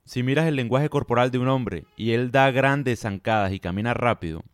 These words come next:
asumes que es seguro, poderoso y decidido. Tú haces siempre suposiciones sobre la vida de los demás. Basada en la ropa, por ejemplo, tiendes a hacer suposiciones sobre el tipo de trabajo y estilo de vida que tiene una persona. Formas un filtro de primera impresión.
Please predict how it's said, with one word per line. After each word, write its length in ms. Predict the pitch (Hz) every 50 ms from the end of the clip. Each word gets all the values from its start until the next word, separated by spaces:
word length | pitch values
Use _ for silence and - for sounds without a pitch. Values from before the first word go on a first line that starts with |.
| _ _ _ _
asumes 420 | - 95 92 - 117 113 120 123 117
que 140 | - 117 104
es 80 | 98
seguro, 440 | - 123 113 107 120 123 123 127 -
poderoso 520 | - 113 104 95 90 90 101 107 - -
y 40 | 120
decidido. 600 | 110 104 92 - 98 87 90 104 110 98 71 - - -
Tú 180 | - 135 139
haces 300 | 147 156 160 - 160 147
siempre 400 | - - 151 151 151 139 143 135
suposiciones 680 | 135 - 123 - 110 - 104 92 - 120 120 123 131 -
sobre 260 | 127 113 101 95 90
la 100 | 87 85
vida 240 | 85 95 107 113 117
de 60 | 117
los 120 | 107 98 87
demás. 520 | 87 82 82 92 90 78 - - - _ _
Basada 460 | - 101 104 101 - 113 110 113 120
en 80 | 131 131
la 120 | 117 98
ropa, 560 | 95 - - 131 139 131 - 135 131 - 160 -
por 140 | - 107 107
ejemplo, 500 | 101 95 123 135 139 117 - 104 101 101
tiendes 300 | - 104 98 101 113 123
a 80 | 123 113
hacer 460 | 98 - - 110 107 107 104 - - _
suposiciones 680 | - - - - - 113 - 107 90 - 110 104 117 117
sobre 220 | - 120 107 101
el 80 | 95 90
tipo 240 | - 107 - 113 120
de 80 | 110
trabajo 600 | - 101 98 90 90 101 107 107 110 113 110 - -
y 140 | 90 101
estilo 280 | 95 - - 113 110 110
de 100 | 110 101
vida 220 | 95 98 104 113
que 120 | 110 104 95
tiene 240 | - 113 120 117 110
una 140 | 98 90
persona. 440 | - - 85 80 - 87 78 73 73 - _ _ _
Formas 400 | - - 127 131 127 139 147 143
un 160 | 147 151 143
filtro 440 | 139 - 156 156 151 135 - 147 143
de 120 | 135 120 107
primera 360 | - 104 104 98 98 104 120
impresión. 640 | 135 131 - 113 92 - - - 131 127 107 -